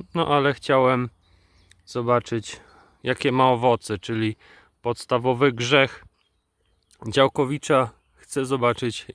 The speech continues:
jakie ma owoce dana odmiana przedwcześnie i pozwala mu owocować. Nie powinienem tego robić, ale ciekawość wzięła górę.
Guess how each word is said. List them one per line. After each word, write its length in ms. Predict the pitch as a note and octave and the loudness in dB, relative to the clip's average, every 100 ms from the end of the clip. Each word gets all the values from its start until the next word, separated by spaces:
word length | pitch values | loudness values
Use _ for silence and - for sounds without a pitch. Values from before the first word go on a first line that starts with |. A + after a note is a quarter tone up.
| - | -10
jakie 240 | B2 B2+ | -6 -2
ma 160 | A#2 G#2+ | 0 0
owoce 520 | G#2 A#2+ - B2+ B2 _ _ - _ _ - | 0 -4 0 -2 -2 _ _ -20 _ _ -4
dana 380 | C3 C3+ B2 | 0 2 2
odmiana 520 | A#2 A2+ C3+ C3 B2 B2 | 2 0 0 2 2 0
przedwcześnie 720 | - G2+ - C#3+ D3 - B2+ | -6 -12 -6 -4 -4 -4 -4
i 60 | A2+ | -4
pozwala 560 | G#2 G2+ A#2+ A#2+ A2+ | -8 -4 0 2 2
mu 240 | G#2+ G#2+ A2 _ _ - | 0 -2 -6 _ _ -4
owocować. 880 | C#3 C3 C#3 - A2+ F#2+ F#2 - - _ _ _ _ _ _ - - | -4 0 -2 -2 -2 -2 -6 -12 -20 _ _ _ _ _ _ -20 -6
Nie 140 | D3 | -4
powinienem 720 | D#3 D3+ C3+ C3+ C3 B2 A#2+ A2+ - | 0 0 2 2 4 2 0 -6 -10
tego 280 | G#2+ A2+ | -8 -2
robić, 580 | B2 D3+ C#3 C#3 - - - - _ _ _ _ _ _ _ _ - | 2 2 2 -4 -6 -14 -16 -20 _ _ _ _ _ _ _ _ 0
ale 420 | D3+ D3+ C#3 A#2+ - _ _ _ _ _ _ _ _ _ _ _ | 2 4 4 0 -6 _ _ _ _ _ _ _ _ _ _ _
ciekawość 600 | C#3 C#3 C3+ B2+ A#2 - | -2 2 4 2 -2 -10
wzięła 380 | - B2 A2+ G#2 | -8 -2 0 0
górę. 340 | B2 D#3 E3 | 2 4 2